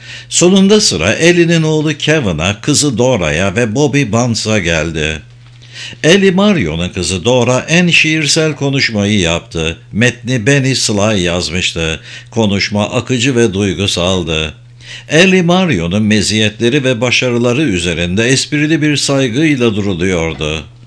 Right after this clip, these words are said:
Dora, "Babamı tanıdığım bütün erkeklerden daha çok sevdim." dedi. "Ama onunla hiçbir zaman pazarlık etmem gerekmediği için seviniyorum.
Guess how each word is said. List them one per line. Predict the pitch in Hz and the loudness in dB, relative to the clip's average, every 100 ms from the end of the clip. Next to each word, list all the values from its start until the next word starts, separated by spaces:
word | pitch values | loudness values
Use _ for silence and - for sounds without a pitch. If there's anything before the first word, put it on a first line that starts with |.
| - - - - - - - - | -20 -20 -20 -20 -20 -20 -20 -4
Dora, | 110 92 98 90 | -2 0 -2 -2
"Babamı | 175 185 156 160 | -2 0 -2 -2
tanıdığım | 151 156 131 139 135 120 | -2 -2 0 0 0 -2
bütün | 139 180 | -2 -2
erkeklerden | 143 127 135 131 127 131 117 135 127 | -2 -2 -2 -2 0 0 0 0 0
daha | 120 147 - | 0 0 -2
çok | 139 113 | -4 -2
sevdim." | - 120 95 87 117 104 | 0 0 0 0 2 2
dedi. | 98 95 98 104 - - - - - | 0 0 -4 -6 -18 -20 -20 -20 -2
"Ama | 175 202 | 2 4
onunla | 151 180 202 185 170 | 4 4 4 4 2
hiçbir | 220 147 165 165 | 2 2 2 2
zaman | 147 160 165 143 | 2 2 0 0
pazarlık | 147 151 160 151 180 | 0 2 2 0 -2
etmem | 95 147 123 151 156 | 0 -2 0 0 0
gerekmediği | 139 147 185 180 156 139 143 | 0 2 2 0 -2 2 0
için | 123 139 131 | 2 0 0
seviniyorum. | - 127 127 107 139 117 107 107 | 0 2 2 2 2 2 2 -2